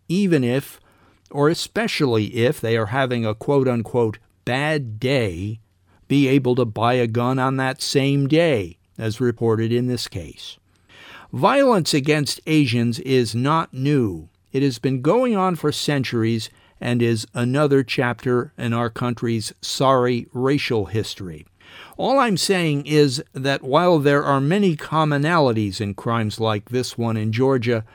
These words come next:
there are also special issues involved. And we would do well to consider the rest of this sad story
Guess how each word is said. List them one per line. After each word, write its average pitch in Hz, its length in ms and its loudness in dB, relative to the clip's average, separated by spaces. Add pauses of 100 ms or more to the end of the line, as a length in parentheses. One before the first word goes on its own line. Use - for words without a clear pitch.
(140)
there 127 220 0
are 120 140 0
also 139 500 0
special 131 680 -4
issues 123 460 -2
involved. 92 760 -6 (540)
And 143 160 -2
we 240 100 0
would 208 220 4
do 143 180 8
well 127 440 4
to 120 140 -8
consider 120 800 -2 (140)
the 123 160 -2
rest 151 500 -2
of 123 140 2
this 165 180 -2
sad 104 480 -4
story 131 680 0